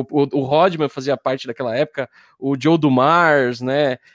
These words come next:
e, e vários caras que fizeram parte daquela época, e aí a, depois a rivalidade também no final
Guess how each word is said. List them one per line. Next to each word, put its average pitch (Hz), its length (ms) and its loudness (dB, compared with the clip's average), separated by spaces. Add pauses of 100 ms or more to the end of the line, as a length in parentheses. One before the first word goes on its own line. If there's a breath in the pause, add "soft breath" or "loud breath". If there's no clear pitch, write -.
(100)
e, 123 340 -6
e 123 440 -6
vários 151 400 0
caras 156 340 -2
que 143 320 -4
fizeram 147 560 -2
parte 151 340 -2
daquela 139 380 -2
época, 156 480 -4 (380 soft breath)
e 131 180 2
aí 135 260 4
a, 151 320 2
depois 147 380 -2
a 156 60 0
rivalidade 151 840 0 (360)
também 151 520 2
no 156 200 -2
final 143 580 0